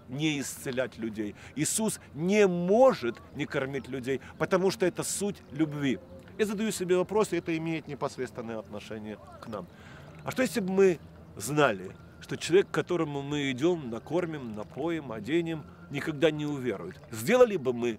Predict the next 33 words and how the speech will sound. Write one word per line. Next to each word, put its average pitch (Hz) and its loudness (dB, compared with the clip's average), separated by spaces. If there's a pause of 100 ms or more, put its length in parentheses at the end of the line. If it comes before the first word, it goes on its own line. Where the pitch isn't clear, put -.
(120)
это? 107 -2 (560)
Или 165 6
бы 170 -2
мы 185 6
сочли, 175 0
что - -2
мы 143 -6
напрасно 143 -2
тратим 117 -4 (200)
время? 131 0
Ведь 127 -2
в - -20
конечном 165 -4
итоге, 170 2 (260)
если 160 2 (280)
Он 175 8 (160)
не 147 -2
будет 165 4
с - -10
нами 165 4
на 151 0
небесах, 156 2
то 143 -6
всё 180 0
земное 139 2
есть 143 0
прах, 175 2
и 139 -6
зачем 160 -2
мы 151 -4
вообще 135 -6
это 131 -6
делаем? 120 -4